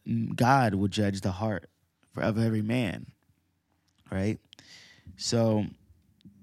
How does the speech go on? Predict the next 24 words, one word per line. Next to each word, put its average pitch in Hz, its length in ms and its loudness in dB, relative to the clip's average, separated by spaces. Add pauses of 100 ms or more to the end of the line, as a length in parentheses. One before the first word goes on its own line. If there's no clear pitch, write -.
(920)
men 170 340 4
who 151 140 4
seek - 320 -2
to 143 140 2
live 127 280 2
lawlessly, 107 840 2 (460)
who 139 120 6
antagonize 131 800 2
their 104 120 0
fellow 101 300 0
human 95 380 0
beings, 151 580 2 (300)
who 117 120 2
reject 104 400 0
the 120 60 2
values 110 420 4
of - 140 -8
peace, - 560 -4 (320)
of 92 140 -8
love, 117 500 4 (360)
of, 90 120 -6 (240)
of 92 120 -6
mercy, 117 600 2 (600)
reconciliation, 107 1160 2